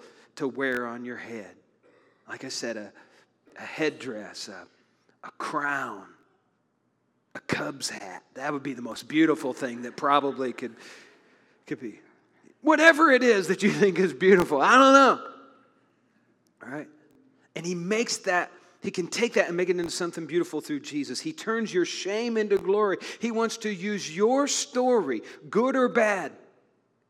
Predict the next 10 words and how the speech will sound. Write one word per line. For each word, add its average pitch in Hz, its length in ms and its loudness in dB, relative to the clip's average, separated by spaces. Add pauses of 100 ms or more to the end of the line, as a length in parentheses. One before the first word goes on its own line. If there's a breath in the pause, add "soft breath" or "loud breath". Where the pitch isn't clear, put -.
(480)
to 202 120 6
bring 214 340 2
him 190 280 -2
glory. 160 340 -2 (160 loud breath)
As 156 160 -2
someone 226 320 0
else 202 240 -2
once 190 300 -6
put 196 260 0
it, 208 120 2